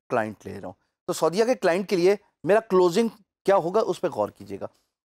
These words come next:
मैंने प्लेस होल्डर बिड कर दी, एम्प्लॉयर को फिगर आउट करने देते हैं कि मैं प्राइस क्या रखूँगा।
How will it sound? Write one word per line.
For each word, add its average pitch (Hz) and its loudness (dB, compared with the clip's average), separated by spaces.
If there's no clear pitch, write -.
मैंने 175 0
प्लेस 170 -2
होल्डर 170 0
बिड 139 -2
कर 120 0
दी, 120 -8
एम्प्लॉयर 147 0
को 156 -12
फिगर 135 0
आउट 135 0
करने 127 -2
देते 120 -4
हैं 135 -4
कि 151 -2
मैं 143 -2
प्राइस 104 -2
क्या 104 -2
रखूँगा। 98 -10